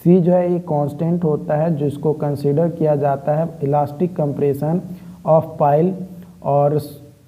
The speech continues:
and soil, जो कि सेंटीमीटर में होता है, जिसका value जो है generally drop हैमर के लिए टू point five centimeter और single या double acting स्ट्रीम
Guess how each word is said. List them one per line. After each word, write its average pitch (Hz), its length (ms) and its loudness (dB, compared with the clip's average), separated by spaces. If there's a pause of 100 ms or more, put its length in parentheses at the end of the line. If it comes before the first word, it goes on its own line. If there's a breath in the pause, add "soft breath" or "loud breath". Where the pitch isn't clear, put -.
(100)
and 151 220 2
soil, 151 440 4 (400)
जो 156 100 0
कि 170 140 0
सेंटीमीटर 151 680 0
में 160 100 2
होता 147 300 -2
है, 170 180 0
जिसका 147 320 0
value 143 360 2
जो 147 120 -2
है 151 120 0
generally 156 540 2 (1300 soft breath)
drop 156 360 4
हैमर 160 240 2
के 160 120 -4
लिए 165 120 0
टू 156 220 -2
point 151 320 -2
five 151 240 2
centimeter 156 800 0 (320 loud breath)
और 147 200 4
single 156 440 2
या 165 160 4
double 151 480 2
acting 160 400 0 (100)
स्ट्रीम 151 440 -2